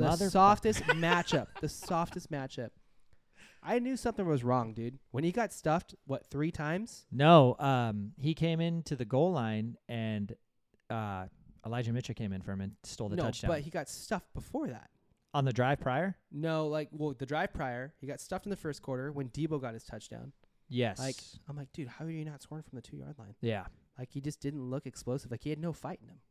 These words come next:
Speaker 1: Yeah.
Speaker 2: Yeah, so Christian McCaffrey, I mean, I would love, like I said, I would love to see the numbers of the teams that actually won with him in his lineup,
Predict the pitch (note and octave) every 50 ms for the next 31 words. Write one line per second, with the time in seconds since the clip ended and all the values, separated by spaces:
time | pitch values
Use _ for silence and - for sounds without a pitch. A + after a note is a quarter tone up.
0 | _ _ - - - - - - _ _ _ _ - - - - - A#2+ B2 -
1 | - - A#2 G#2+ G2 G2+ G#2+ - _ _ _ _ _ - _ _ _ _ _ -
2 | F#3+ G3+ - - F#3 D#3+ C#3+ - D3 C3+ C3 C3+ - C#3+ C#3 C#3 C#3 C3 - -
3 | B2+ C3+ C#3 C#3 C3+ - B2+ D3+ D#3 D3+ D3 D3+ D3 D3 - D3+ C3+ C3+ - -
4 | C3 B2 - B2 C3 B2+ B2 B2+ B2+ B2 C3 - - C#3 C3 A#2+ A#2 A2 A2 A2+
5 | A2+ A2 G#2+ G#2+ G#2+ G#2+ G#2 - - - A2+ A2+ A2+ A2 A#2 A#2+ A2+ F#2+ G2+ A#2
6 | - - B2+ A#2 G#2+ G#2 G#2 G#2+ G#2+ A2+ A#2+ A#2+ C3 D#3 - - A#2+ A#2 - C#3
7 | B2+ A#2+ A#2 B2 C3 B2+ B2+ B2+ B2+ C3 C3+ C#3 D3